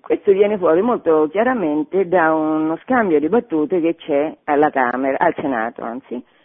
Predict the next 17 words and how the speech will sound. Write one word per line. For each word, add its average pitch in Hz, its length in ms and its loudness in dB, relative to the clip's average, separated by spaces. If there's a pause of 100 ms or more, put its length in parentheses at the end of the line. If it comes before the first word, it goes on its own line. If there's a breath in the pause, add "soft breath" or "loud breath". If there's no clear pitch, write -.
(160)
nel 156 140 -4
milleottocentocinquantacinque, 160 1600 -4 (320 soft breath)
durante 185 420 2
la 156 120 2
discussione 165 880 0
di 143 80 0
questo 131 280 -2
progetto 139 440 -2
di 160 140 0
legge, 131 440 0
sei 127 140 -4
mesi 135 380 -4
ci 135 60 -10
hanno 120 180 -8
messo 123 360 -10
per 120 140 -4
approvarlo 123 680 -2